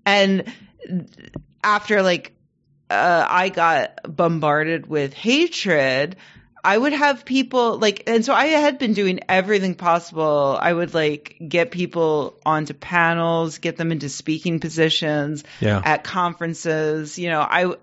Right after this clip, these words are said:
Speaker 1: like, basically, I turned my website into a, uh, like, a, a machine <laughs> to elevate. Like, we had, I, I, I made a,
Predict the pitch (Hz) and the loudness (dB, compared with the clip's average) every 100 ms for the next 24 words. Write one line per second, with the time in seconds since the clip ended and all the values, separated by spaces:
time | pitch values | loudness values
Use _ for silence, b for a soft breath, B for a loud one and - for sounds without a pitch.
0 | - 180 170 - B B - 240 302 311 | -4 -2 -2 -4 B B -2 0 0 -4
1 | 233 202 190 - - 226 226 269 277 247 | -2 0 0 -2 0 0 0 0 2 2
2 | 226 175 151 170 185 - 185 156 151 160 | 2 2 2 0 0 -2 0 2 2 -2
3 | - 170 165 190 180 160 151 143 156 156 | -4 -4 -4 -2 0 0 0 0 -2 -6
4 | - 156 147 143 147 B B B _ 185 | -4 -2 0 -2 -6 B B B _ -4
5 | 180 160 143 117 - - 180 180 175 - | -2 0 0 -2 -8 -4 0 2 2 2
6 | - - 262 233 180 165 208 622 554 B | 2 2 2 2 0 0 0 -2 -8 B
7 | B B B - 240 202 180 175 - - | B B B -2 2 4 4 2 -2 -8
8 | _ 202 214 220 175 175 175 175 180 - | _ 0 2 2 0 0 0 0 -2 0
9 | 190 196 196 175 151 - 165 165 - 160 | 2 2 4 2 0 -2 0 0 0 0
10 | 165 - 180 180 175 160 156 151 - | 2 2 2 0 0 2 0 -2 -4